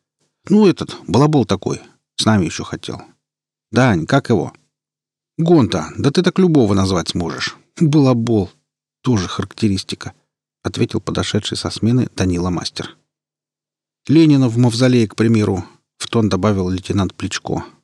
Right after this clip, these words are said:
Сталкеры встретили шутку юмора общим ржанием. Гонта только махнул рукой. Разговор скатился к анекдотам. Проводник ткнул в бок напарника.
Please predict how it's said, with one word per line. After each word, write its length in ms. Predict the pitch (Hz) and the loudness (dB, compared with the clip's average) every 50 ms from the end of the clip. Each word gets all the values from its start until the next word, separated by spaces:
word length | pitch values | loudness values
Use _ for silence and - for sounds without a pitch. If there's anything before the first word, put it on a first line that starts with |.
| _ _ | _ _
Сталкеры 460 | _ - - - - - - - 87 - | _ -10 -6 -4 -4 -4 -4 -4 -6 -6
встретили 380 | - - - 95 - - - | -4 -6 -6 -6 -6 -8 -10
шутку 360 | - - - - - - - | -10 -8 -8 -8 -8 -6 -6
юмора 380 | 87 92 113 123 120 117 110 - | -2 0 0 2 2 0 -2 -4
общим 380 | - - 95 - - - - - | -6 -8 -8 -8 -8 -6 -6 -6
ржанием. 560 | - - 165 165 80 80 80 85 85 - - - _ _ _ _ _ | -6 -6 -8 -6 -6 -6 -6 -8 -8 -10 -12 -18 _ _ _ _ _
Гонта 300 | - - 98 95 - - | -6 -4 -4 -4 -6 -8
только 260 | - - - - - - | -10 -10 -12 -8 -6 -6
махнул 320 | 85 - - 85 82 87 | -6 -6 -6 -6 -6 -6
рукой. 340 | 87 92 - - - - - - _ _ _ _ _ _ _ _ _ _ _ _ - | -8 -8 -10 -14 -14 -14 -16 -20 _ _ _ _ _ _ _ _ _ _ _ _ -10
Разговор 400 | - 90 90 82 120 139 165 156 | -8 -8 -2 0 2 2 2 0
скатился 440 | - - 90 - 117 123 120 - - | 0 -4 -6 -4 -2 -4 -4 -4 -6
к 80 | - | -6
анекдотам. 540 | - 87 87 80 80 73 - - - - - - _ _ _ _ _ _ _ _ _ _ _ _ _ | -4 -4 -4 -6 -6 -10 -10 -10 -12 -14 -16 -20 _ _ _ _ _ _ _ _ _ _ _ _ _
Проводник 420 | - 95 90 95 98 127 139 - - | -4 0 0 2 2 0 0 -2 -6
ткнул 340 | _ - - 107 107 113 110 | _ -4 0 2 2 2 0
в 100 | 92 90 | -2 -4
бок 240 | 85 95 95 - - | -4 -4 -4 -4 -4
напарника. 580 | 101 98 - 85 80 85 78 73 - 71 - | -4 -4 -4 -6 -6 -6 -10 -10 -12 -16 -16